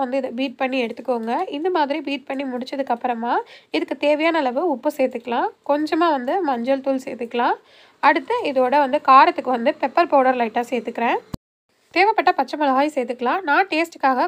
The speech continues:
கொஞ்சமா ஒரிகேனோவும், அதே மாதிரி கொஞ்சமா வந்து சில்லி ஃப்ளேக்ஸும் சேர்த்துருக்கேன். இது ஆப்ஷனல் தான். இப்போ இதையும் சேர்த்து நல்லா வந்து பீட் பண்ணி எடுத்துக்கோங்க. இதுல நான் வெஜிடபிள்ஸ் எதுவும் சேர்க்கல, வேணும்னா நீங்க சேர்த்துக்கலாம். இப்போ நான் ஒரே ஒரு ஆனியன் வந்து நல்லா பொடிசா கட் பண்ணி வச்சிருக்கேன்.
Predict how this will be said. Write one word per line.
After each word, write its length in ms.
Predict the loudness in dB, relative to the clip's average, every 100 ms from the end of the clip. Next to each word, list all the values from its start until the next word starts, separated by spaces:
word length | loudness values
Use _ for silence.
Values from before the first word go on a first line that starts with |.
| -2
கொஞ்சமா 340 | -6 -2 -2 0
ஒரிகேனோவும், 580 | 0 0 0 0 -2 -4
அதே 120 | -4 -4
மாதிரி 200 | -4 -6 -6
கொஞ்சமா 320 | -10 -8 -4 -4
வந்து 120 | -4 -6
சில்லி 160 | -6 -2
ஃப்ளேக்ஸும் 340 | -4 -4 -6
சேர்த்துருக்கேன். 460 | -6 -6 -8 -4 0
இது 80 | 2 2
ஆப்ஷனல் 400 | 0 -8 -8 -6
தான். 160 | -2 -4 -4 -18 -18 -12
இப்போ 120 | -2 0
இதையும் 220 | 2 0 0
சேர்த்து 260 | 0 0 0
நல்லா 200 | 2 2 0
வந்து 140 | -2 -2
பீட் 200 | -4 -2
பண்ணி 200 | -4 -2 -4
எடுத்துக்கோங்க. 500 | -4 -4 -4 -4 0 0 0 -6 -20 -6
இதுல 180 | 2 4
நான் 100 | 4 2
வெஜிடபிள்ஸ் 440 | 2 2 4 2
எதுவும் 180 | 0 0
சேர்க்கல, 280 | -2 0 0 0
வேணும்னா 300 | 0 0 -4
நீங்க 140 | -4 -4
சேர்த்துக்கலாம். 560 | -6 -6 -6 -4 -4 -4 _ -20 _ _
இப்போ 140 | -2 2
நான் 140 | 4 4
ஒரே 160 | 4 2 4
ஒரு 140 | 4 2 2
ஆனியன் 280 | 2 0 0
வந்து 140 | 0 0
நல்லா 180 | 2 0
பொடிசா 340 | -2 -4 -2 -4
கட் 160 | -4 -2
பண்ணி 140 | -2 -2
வச்சிருக்கேன். 420 | -4 -8 -4 -6